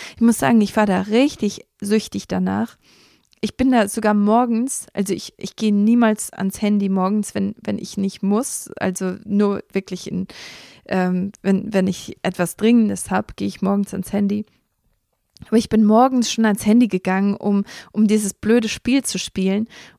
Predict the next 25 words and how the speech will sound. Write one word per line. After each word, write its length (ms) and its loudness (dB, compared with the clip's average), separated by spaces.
Und 640 4
ich, 220 0
ich 180 0
hab 120 -2
das 160 0
dann 160 0
einfach 320 -4
gelöscht. 500 -2
Also 360 0
alles, 480 2
was, 420 0
was 240 -4
mich 400 0
zu 340 -2
sehr 320 0
festgehalten 800 -2
hat, 200 -4
das 240 -10
wird 260 -4
einfach 260 -2
alles 280 -2
gelöscht. 360 -2
Und 80 0
ganz 240 -4
ehrlich, 400 0